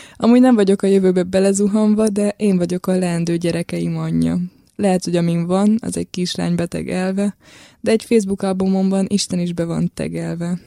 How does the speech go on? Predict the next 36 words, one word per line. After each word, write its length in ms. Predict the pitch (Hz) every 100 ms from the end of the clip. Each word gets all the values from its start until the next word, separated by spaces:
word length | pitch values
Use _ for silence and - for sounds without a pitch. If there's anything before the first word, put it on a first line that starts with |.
| -
Ha 140 | -
lenne 240 | 185 175 165
hitem, 440 | 170 180 - 202
hát 220 | 202 185
én 180 | 185 180
küzdenék 600 | - 175 170 - 147 -
érte. 420 | - 160 - 175 - -
Valahol 340 | 170 175 175
a 80 | 180
Facebook 480 | - 165 165 165 170
is 140 | -
itt 160 | 170 -
jön 120 | -
a 80 | 170
képbe. 560 | - 165 175 170 175 - - - - -
Csak 220 | - 233
attól 260 | 294 - 208
félek, 380 | - 214 226
hogy 140 | 226 214
minek 320 | 247 226 196
is 140 | 190
úgy 180 | 180 180
bármi, 560 | 180 180 185 202 208 220
ha 160 | 196
tehetség 640 | 185 - 190 180 - 175 180
úgy 120 | 185
amúgy 240 | 185 180
lenne 260 | 190 190 170
megcsinálni. 840 | 165 165 - 170 160 160 165 175 175 -
Ha 120 | 196
a 60 | 185
lehetőség 520 | 190 180 175 - 165
megvan, 540 | 170 175 190 202 208
fölösleges 640 | 202 202 175 - 151 175
a 60 | 170
próba. 600 | - - 160 165 170 180